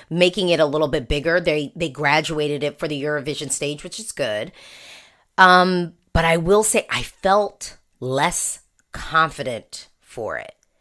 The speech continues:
Like, after seeing, and not because of what they're doing,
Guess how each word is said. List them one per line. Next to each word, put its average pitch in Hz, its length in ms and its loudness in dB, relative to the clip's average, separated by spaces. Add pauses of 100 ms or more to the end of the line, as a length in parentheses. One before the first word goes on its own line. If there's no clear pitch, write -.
(380)
Like, 175 260 0
after 180 300 4
seeing, 175 460 -2 (260)
and 233 220 4
not 302 280 6
because 226 400 2
of 147 140 0
what 139 300 0
they're 170 280 4
doing, 269 400 0